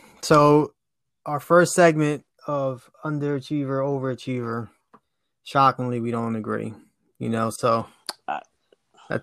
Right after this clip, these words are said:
Speaker 1: that's, that's nice. <laughs>
Speaker 2: It, I, I, I think that's where it's fun. I, I, uh, I am serious where I think the Braves need to get more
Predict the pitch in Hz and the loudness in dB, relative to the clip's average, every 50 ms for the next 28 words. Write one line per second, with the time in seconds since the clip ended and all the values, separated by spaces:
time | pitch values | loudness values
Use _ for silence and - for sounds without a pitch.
0 | _ - 123 120 - - - _ - 120 113 - - - - - - - - - | _ -2 -2 -2 -2 -6 -8 _ -2 -2 -2 -4 -6 -8 -8 -8 -10 -12 -14 -14
1 | - - - - - - - 175 139 - - 180 170 - - _ _ _ _ _ | -16 -20 -18 -16 -14 0 2 2 2 4 4 2 2 2 -2 _ _ _ _ _
2 | _ _ _ _ _ - 131 139 143 151 - - 151 151 - - 139 139 147 - | _ _ _ _ _ -4 0 0 0 0 0 0 -2 -2 0 0 0 0 0 0
3 | - 156 156 - - - 156 156 160 185 190 180 180 180 - 180 185 185 - _ | -2 -6 -6 -6 -6 -6 -6 -4 -4 -4 -4 -6 -6 -6 -6 -8 -8 -10 -10 _
4 | - 208 214 262 254 220 - _ - 113 123 139 156 160 147 - _ _ - - | -6 -6 -4 -4 -6 -8 -14 _ -12 -8 -6 -6 -6 -8 -12 -20 _ _ -20 -18
5 | 110 131 135 143 147 160 160 165 165 160 156 156 156 156 156 156 160 160 _ _ | -14 -12 -12 -10 -12 -12 -14 -16 -14 -12 -10 -8 -8 -8 -8 -10 -12 -14 _ _
6 | _ _ _ _ _ _ _ _ - 107 117 131 143 143 143 135 _ _ _ _ | _ _ _ _ _ _ _ _ -6 -2 0 0 0 -2 -4 -10 _ _ _ _
7 | - 139 135 120 - - - 147 151 151 156 175 165 - - - 135 127 127 127 | -16 -16 -16 -16 -16 -14 -12 -10 -10 -10 -10 -12 -12 -14 -10 -6 -4 -4 -4 -4
8 | - 147 139 - - 117 104 110 117 120 123 131 135 139 131 117 - - 123 127 | -6 -12 -16 -16 -16 -18 -12 -8 -6 -6 -6 -6 -8 -10 -14 -16 -16 -14 -12 -12
9 | 120 120 113 107 120 120 - - 104 117 113 117 117 117 120 120 123 120 117 117 | -12 -12 -10 -6 -6 -6 -6 -8 -8 -8 -4 -2 0 2 2 4 4 2 0 -2
10 | - | -4